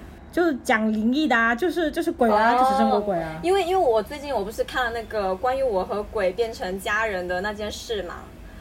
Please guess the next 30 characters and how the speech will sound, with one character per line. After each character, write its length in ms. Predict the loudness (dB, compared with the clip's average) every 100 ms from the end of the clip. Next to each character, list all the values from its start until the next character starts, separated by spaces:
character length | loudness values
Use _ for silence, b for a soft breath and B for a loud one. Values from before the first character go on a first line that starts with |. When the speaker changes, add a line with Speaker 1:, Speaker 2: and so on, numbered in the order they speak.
| B
Speaker 2:
然 80 | -10
后 320 | -2 0 2
Speaker 1:
嗯。 400 | 2 2 -2 -8 -10
Speaker 2:
看 160 | -2 0
完 120 | 0
之 140 | 0 2
后 80 |
我 80 | 2
当 180 | 0 0
时 60 | 2 2
就 80 |
有 140 | 2 0
Speaker 1:
啊？ 20 |
这 80 | 0
电 220 | 2 2
影 220 | 2 0
已 60 | -2
经 140 | 0
有 140 | 2 2
资 180 | 2 0
源 180 | 0 -2
了？ 220 | -6 -10 -10
Speaker 2:
不 40 | -6
是， 140 | 2 6
我 120 | 6 6
在 100 | 4
香 300 | 4 0 0
港 180 | -2
看 360 | -4 -6 -6 -6
的。 200 | -8